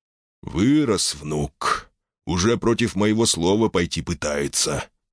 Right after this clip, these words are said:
Лиам с любовью погладил экран. "Что по целителю? Судя по видео, он молодой, да и вид у него какой-то замученный. Герба нет, кольца печатки тоже". Сохраняя осанку покорного слуги,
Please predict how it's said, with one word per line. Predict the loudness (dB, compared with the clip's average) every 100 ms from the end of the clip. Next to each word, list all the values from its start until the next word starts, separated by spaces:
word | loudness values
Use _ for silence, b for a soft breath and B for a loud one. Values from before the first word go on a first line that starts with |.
| _
Лиам | 0 2 4 2 0 -2 -4
с | -2
любовью | 0 2 2 2
погладил | 0 -2 0 0 -2 -4
экран. | -6 -6 -4 -4 -2 -4 -4 -12 _ _ -14 B B
"Что | -8 -4 0 2
по | 2
целителю? | 0 0 0 0 2 2 2 -2 _ _ -4
Судя | 0 2 2
по | 0
видео, | 2 2 0 -2 -2 -6 -4
он | -2 0
молодой, | 2 2 0 -2 0 0 -2 -6 _ -8
да | 0 2
и | 2
вид | 0 0
у |
него | -2 -2 -4
какой-то | -2 -2 0
замученный. | 0 2 0 0 -2 -2 -4 -6 -8 _ _
Герба | -6 -2 0 0
нет, | 2 0 0 -4 -8
кольца | -4 -2 0 0
печатки | 0 0 0 0 -6
тоже". | -4 -2 0 0 -2 -6 _ _ _ B B
Сохраняя | -8 -4 0 2 2 2
осанку | 0 0 0 0 -2
покорного | -2 0 0 2 0
слуги, | 0 -2 0 0 0